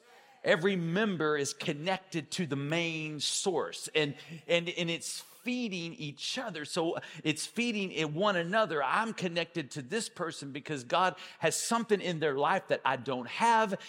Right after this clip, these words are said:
I have something in their life maybe that th-, they don't have. Wendy's got some strengths that I wish I had. I've got some strengths that Gilbert wishes he had. I got a whole lot of strengths that Gilbert wishes he had.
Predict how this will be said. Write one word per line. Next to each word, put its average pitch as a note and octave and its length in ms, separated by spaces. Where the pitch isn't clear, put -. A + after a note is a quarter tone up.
I D#3 120
have C#3 200
something G#3 340
in E3+ 80
their D#3+ 100
life D3+ 260
maybe C#3+ 240
that A2+ 180
th-, - 380
they E3 180
don't A3+ 200
have. G#3 500
Wendy's F#3+ 520
got G3+ 200
some F3+ 160
strengths G#3 520
that D#3+ 120
I B2+ 120
wish B2+ 360
I A3+ 200
had. A3 480
I've G3 260
got G3 200
some E3+ 160
strengths G3 440
that B2 220
Gilbert G3 380
wishes G3 340
he G3 160
had. F#3+ 420
I A#3+ 160
got A3 180
a C#3 40
whole A3 440
lot E3+ 200
of C#3+ 100
strengths C3+ 360
that A#2 160
Gilbert C3 300
wishes A#2+ 340
he A#2+ 180
had. G2 360